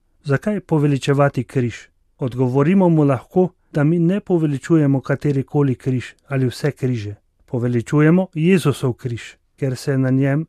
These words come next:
do konca razodela Božja ljubezen do človeka. Na to nas spominja Janezov evangelij današnjega bogoslužja. Bog je namreč svet tako ljubil, da je dal svojega edinorojenega sina. Oče je dal sina, da bi nas rešil.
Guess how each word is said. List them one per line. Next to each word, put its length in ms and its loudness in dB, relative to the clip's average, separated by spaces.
do 140 -4
konca 400 0
razodela 560 0
Božja 360 0
ljubezen 520 -2
do 100 -2
človeka. 580 -6
Na 160 0
to 160 -2
nas 180 0
spominja 580 2
Janezov 600 0
evangelij 560 2
današnjega 600 0
bogoslužja. 720 -4
Bog 260 -2
je 80 0
namreč 320 2
svet 280 -6
tako 300 -2
ljubil, 360 2
da 140 -2
je 60 0
dal 220 0
svojega 520 0
edinorojenega 880 2
sina. 360 -4
Oče 460 -2
je 140 0
dal 200 0
sina, 380 2
da 160 -4
bi 120 2
nas 280 0
rešil. 380 -2